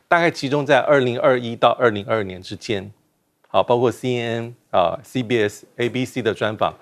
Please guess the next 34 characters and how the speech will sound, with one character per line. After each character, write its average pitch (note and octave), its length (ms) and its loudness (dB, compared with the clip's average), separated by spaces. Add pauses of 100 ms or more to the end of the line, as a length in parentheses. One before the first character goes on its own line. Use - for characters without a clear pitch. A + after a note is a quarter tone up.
(240)
还 B2 140 2
有 A2+ 80 2
二 D3+ 200 4
零 B2+ 140 -2
二 B2+ 100 4
二 B2 40 2
年 G#2 160 -2
在 A2 140 0
五 F2+ 260 -8
月 G#2+ 240 -2
在 G2+ 100 -6
公 A2+ 200 -4
开 A2+ 120 -6
的 G2 120 -6
这 A#2 120 -10
个 F#2+ 80 -8
记 G2+ 220 -8
者 E2 140 -6
被 G#2 160 0
问 A#2+ 200 0
的 F2+ 80 -6
场 - 220 -12
合， F2 240 -12 (300)
代 F3+ 100 2
表 A2+ 220 2
说 C3 340 4 (300)
看 F#3+ 200 2
起 B2 100 -4
来 G#2+ 40 0
二 E3 180 4
零 B2+ 160 -2
二 C3+ 160 0
三 A2 300 -6
年 D#2+ 180 -10